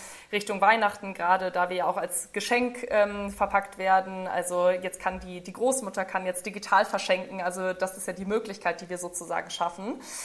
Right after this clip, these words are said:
Ähm, so noch mal als Überblick und jetzt lass uns gerne noch mal einmal in den Online-Bereich reingehen, weil das auch aktuell unser absoluter Fokus ist. Und wenn ich unser Marketing aktuell mir anschaue, reflektiere,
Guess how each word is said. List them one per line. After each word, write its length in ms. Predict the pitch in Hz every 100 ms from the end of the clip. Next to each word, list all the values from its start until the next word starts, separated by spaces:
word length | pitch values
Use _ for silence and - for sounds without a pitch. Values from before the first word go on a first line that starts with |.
| - 240 -
Ähm, 340 | 220 226 220 - - 202
so 320 | 190 226 285
noch 180 | 262 226
mal 100 | 220
als 180 | 180 -
Überblick 580 | - 285 269 269 311 -
und 140 | 208
jetzt 180 | 208 214
lass 140 | 214
uns 120 | 208 -
gerne 180 | 196
noch 100 | 214
mal 140 | 208 190
einmal 280 | 196 196 180
in 80 |
den 160 | 190 180
Online-Bereich 1000 | 190 208 180 180 180 - 180 170 175 -
reingehen, 540 | 165 175 180 202 262 - -
weil 140 | 185 185
das 200 | 202 208
auch 160 | 190
aktuell 480 | 202 196 - 202 185
unser 300 | 202 196 185
absoluter 500 | 202 - 208 196 196
Fokus 480 | - 185 180 170 165
ist. 340 | - 160 - -
Und 500 | 196 202 202 202 - - -
wenn 220 | 185 202 240
ich 100 | 247
unser 200 | 226 202
Marketing 440 | 208 240 - 226
aktuell 760 | 208 - - 208 220 226 220 220
mir 160 | 208
anschaue, 500 | 185 247 247 220 220
reflektiere, 920 | 214 208 202 - 233 240 233 226 226